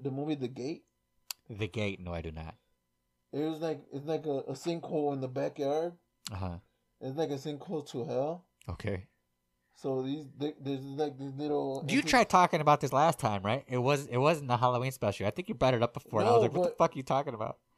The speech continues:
Speaker 1: But it was, um, it was, uh, the, the, the Gate two. But it's the same
Speaker 2: <laughs>
Speaker 1: shit.
Speaker 2: You,
Speaker 1: But
Speaker 2: you
Speaker 1: it's
Speaker 2: brought
Speaker 1: like
Speaker 2: up the sequel and stuff?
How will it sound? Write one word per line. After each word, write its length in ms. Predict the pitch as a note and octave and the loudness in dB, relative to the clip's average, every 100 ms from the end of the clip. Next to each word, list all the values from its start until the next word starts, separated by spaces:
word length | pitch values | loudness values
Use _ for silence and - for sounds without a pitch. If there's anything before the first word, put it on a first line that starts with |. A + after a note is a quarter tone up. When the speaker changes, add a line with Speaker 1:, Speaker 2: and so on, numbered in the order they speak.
| D3 | 2
Speaker 1:
But 180 | D#3+ E3+ | 4 4
it 80 | |
was, 220 | G3 G3+ F#3+ | 4 4 2
um, 640 | F#3 F3+ F3 D#3+ D3+ C#3+ - _ _ - - | 0 0 -2 -6 -12 -14 -18 _ _ -14 -2
it 100 | D3+ | 4
was, 320 | G#3+ G#3+ F3+ | 4 4 0
uh, 240 | F#3 F#3+ | 0 2
the, 120 | F#3+ E3 C3 | 2 -2 -4
the, 240 | C#3+ B2+ C3 | -4 -4 -6
the 80 | C3 | -8
Gate 380 | C#3 E3 F#3 - | -4 -2 -4 -6
two. 280 | A3 G3+ - - _ _ _ _ | -4 -4 -6 -12 _ _ _ _
But 120 | D3 | -2
it's 140 | E3 | -2
the 80 | D#3+ | -4
same 160 | C3+ F3 | -4 0
Speaker 2:
<laughs> 220 | E3 - | 4 4
Speaker 1:
shit. 200 | F3+ D#3 - - - - | 4 0 -2 -12 -20 0
Speaker 2:
You, 100 | A#3 E3 | 2 8
Speaker 1:
But 200 | F3 A3+ | 8 8
Speaker 2:
you 80 | |
Speaker 1:
it's 80 | C4+ | 8
Speaker 2:
brought 140 | A#3+ A#3+ | 10 10
Speaker 1:
like 80 | |
Speaker 2:
up 60 | G#3+ | 10
the 80 | A#3+ | 6
sequel 420 | - A#3 - C4 | 0 -4 0 0
and 120 | E4+ | 0
stuff? 280 | - A#3+ C#4 | -4 -6 -4